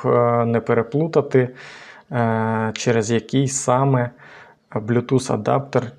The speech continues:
буде, е, здійснюватись під'єднання Bluetooth-пристроїв. Давайте спробуємо. Так, дивимось. Е, є Bluetooth-адаптер у нас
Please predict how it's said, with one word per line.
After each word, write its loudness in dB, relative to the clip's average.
буде, 0
е, 0
здійснюватись -4
під'єднання -2
Bluetooth-пристроїв. -2
Давайте -4
спробуємо. -2
Так, -4
дивимось. -2
Е, -4
є -2
Bluetooth-адаптер -6
у -2
нас -4